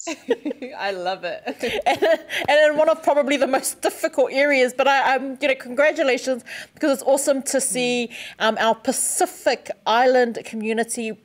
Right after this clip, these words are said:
Speaker 3: putting a stamp out there in Parnell. But look, um, I, I'm actually, no, I'm not gonna go there.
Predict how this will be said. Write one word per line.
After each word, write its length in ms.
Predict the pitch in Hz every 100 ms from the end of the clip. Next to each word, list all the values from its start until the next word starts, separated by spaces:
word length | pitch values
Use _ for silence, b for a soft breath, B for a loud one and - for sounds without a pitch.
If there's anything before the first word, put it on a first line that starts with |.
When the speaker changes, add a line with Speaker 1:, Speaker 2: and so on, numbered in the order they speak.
| _
Speaker 3:
putting 260 | 262 277 269
a 60 |
stamp 440 | - - 247 226 -
out 220 | 190 -
there 200 | 208 208 202 B 170 170 190
in 240 | 214 208 -
Parnell. 440 | - 214 208 208 208
But 160 | 254 269
look, 180 | 269 - B B B
um, 320 | 262 262 240 _ -
I, 240 | 233 254 -
I'm 200 | 240 247
actually, 680 | - - 214 202 190 190 180 B B B -
no, 120 | 156
I'm 120 | 147
not 100 | 156
gonna 120 | 160 147
go 160 | 139
there. 260 | 139 143